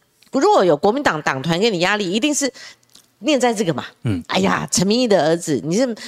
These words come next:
Speaker 1: 不要弄，我们蓝白一家哈，就甚至有人忽略你是民众党的哈，不同政党的，把你看成蓝的，说啊，不要，不要，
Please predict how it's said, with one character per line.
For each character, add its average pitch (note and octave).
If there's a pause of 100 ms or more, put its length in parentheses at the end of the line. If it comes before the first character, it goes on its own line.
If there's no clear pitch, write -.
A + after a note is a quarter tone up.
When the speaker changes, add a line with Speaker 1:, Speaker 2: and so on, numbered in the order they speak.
(140)
Speaker 1:
不 F#3
要 G#3
弄， A#3+
我 D3+
们 G#3
蓝 G3
白 F3+
一 A3
家 E3
哈， C3
就 B3 (180)
甚 D4+
至 C#4+
有 F3+
人 D#3
忽 D4
略 C#4
你 D#3
是 C4+
民 F#3
众 F#3+
党 B2+
的 C3
哈， D#3
不 F#4+
同 C4
政 B3
党 D#3
的， D#3 (400)
把 -
你 D#4+
看 F4
成 C#4
蓝 F3
的， D4
说 F4
啊， E4+
不 A#3+
要， D4+
不 A3
要， B3